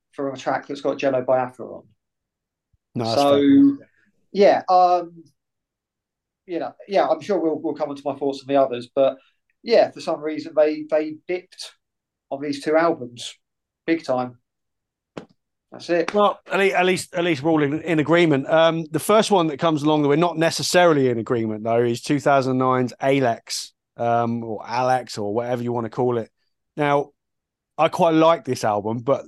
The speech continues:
Speaker 2: my, my issue with it is there's too many interludes through the album.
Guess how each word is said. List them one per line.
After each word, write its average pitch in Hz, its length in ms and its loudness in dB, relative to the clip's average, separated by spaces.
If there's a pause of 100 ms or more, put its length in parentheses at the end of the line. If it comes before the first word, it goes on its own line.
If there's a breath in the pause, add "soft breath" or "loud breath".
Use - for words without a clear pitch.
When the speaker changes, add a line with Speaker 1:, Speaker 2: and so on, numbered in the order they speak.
Speaker 2:
my, 135 340 2
my 135 220 2
issue 151 220 -2
with 135 200 2
it 113 240 -2
is 123 480 -2 (400)
there's 127 100 -8
too 196 240 2
many 165 220 2
interludes 131 720 -2 (560)
through 143 240 0
the 135 120 2
album. 123 440 2